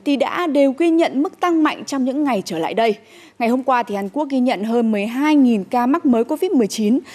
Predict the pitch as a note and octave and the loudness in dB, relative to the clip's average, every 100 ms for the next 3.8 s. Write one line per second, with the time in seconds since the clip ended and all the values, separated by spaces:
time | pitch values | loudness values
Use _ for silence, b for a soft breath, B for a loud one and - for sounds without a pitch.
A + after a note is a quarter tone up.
0 | B B D#4+ A#3 C4 A3+ F#3+ A3 A#3 A3+ | B B 0 0 -2 -2 -4 -2 -2 0
1 | A3 B3 A#3+ A#3 A3+ A3 D4 C#4+ - B | 2 2 2 2 0 2 0 0 -4 B
2 | B - B3+ B3+ G#3 F3 G3 - G3+ A#3+ | B -6 -6 -4 -2 0 -2 -2 0 2
3 | - - - F3+ E3 F3 E3 | 0 -2 -8 -6 -6 -6 -8